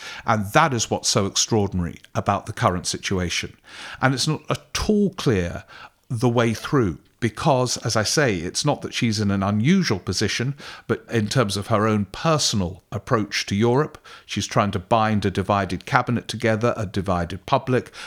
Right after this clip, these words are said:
a divided country. She's got the media screaming at her, especially the Eurosceptic newspapers who are supposedly supportive. The big difference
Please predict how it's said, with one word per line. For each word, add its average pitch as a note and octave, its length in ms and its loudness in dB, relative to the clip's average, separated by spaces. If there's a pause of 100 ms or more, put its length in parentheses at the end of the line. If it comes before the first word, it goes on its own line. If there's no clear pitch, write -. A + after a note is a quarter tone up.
(160)
a A2 80 -2
divided F#2 600 0
country. B2+ 600 0 (200)
She's G2+ 180 -2
got - 220 -6
the G2 80 0
media A2+ 500 2
screaming A#2+ 560 2
at G2+ 160 0
her, A2 260 0 (640)
especially A2 720 0
the G2 160 0
Eurosceptic G2+ 680 -2
newspapers A#2 840 0
who G2+ 160 2
are F#2+ 140 0
supposedly G2 720 -2
supportive. - 680 0 (640)
The A#2+ 360 4
big D#3+ 220 4
difference - 540 -4